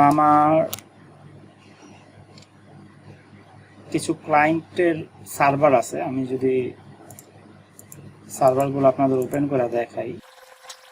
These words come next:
জি, দেখেন এখানে আমার চারটা সার্ভার ওপেন করলাম, এটা আমার একটা ক্লায়েন্টের সার্ভার। এই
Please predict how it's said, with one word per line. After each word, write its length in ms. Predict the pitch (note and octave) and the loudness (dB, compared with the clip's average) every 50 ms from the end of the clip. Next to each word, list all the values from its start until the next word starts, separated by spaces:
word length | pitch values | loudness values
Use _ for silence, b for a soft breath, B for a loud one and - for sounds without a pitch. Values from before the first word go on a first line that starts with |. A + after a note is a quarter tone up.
| - - - - - - _ _ - - - - _ - - - - A#2+ | -20 -20 -20 -20 -20 -20 _ _ -20 -20 -20 -20 _ -20 -18 -12 -10 -6
জি, 100 | A#2 B2 A#2+ A2+ | -4 -4 -4 -4
দেখেন 200 | B2 - C3+ B2+ B2+ C3+ D3 | -6 -6 -6 -8 -6 -8 -6
এখানে 260 | C#3+ - D#3+ D#3 D#3+ E3+ F#3 G#3+ - - - - - - - - _ _ - - - - C3+ | -2 0 2 2 2 2 0 -2 -8 -18 -20 -20 -20 -20 -20 -20 _ _ -20 -16 -8 -4 -2
আমার 180 | B2+ B2+ C3 - | -2 -2 0 4
চারটা 500 | - D#3+ - - - - - - E3 D#3 D3 D3 D3 D3+ D#3+ - - - - | 4 2 2 2 -6 -16 -2 4 6 6 8 8 6 4 2 0 -4 -4 0
সার্ভার 260 | D3+ C#3+ C#3+ D3 D3 C#3+ | 2 2 4 2 0 0
ওপেন 160 | C3+ D#3 D#3+ D#3+ D#3 | 0 0 -2 -2 -2
করলাম, 220 | D3+ C#3+ D#3 F3+ F3+ D3+ | 0 0 0 0 0 0
এটা 100 | C#3+ D3 C#3 | 0 0 0
আমার 100 | C#3 C3+ C3+ | 2 0 0
একটা 140 | - C#3 C3+ - | -2 -4 -4 -2
ক্লায়েন্টের 400 | D3+ C#3 C#3+ D3 C#3+ C#3+ D3 C3 - | 0 2 2 2 0 -2 -4 -4 -2
সার্ভার। 320 | C#3 B2 A#2 A#2 C#3 - - - - - - - - - - - - - - - - - - - - - - - - - - - - - - _ - C3+ | -2 -2 0 -2 -4 -4 -4 -8 -20 -20 -20 -20 -20 -20 -20 -20 -20 -20 -20 -20 -20 -20 -20 -20 -20 -20 -20 -20 -20 -20 -20 -20 -20 -20 -20 _ -6 -4
এই 60 | C3 | -4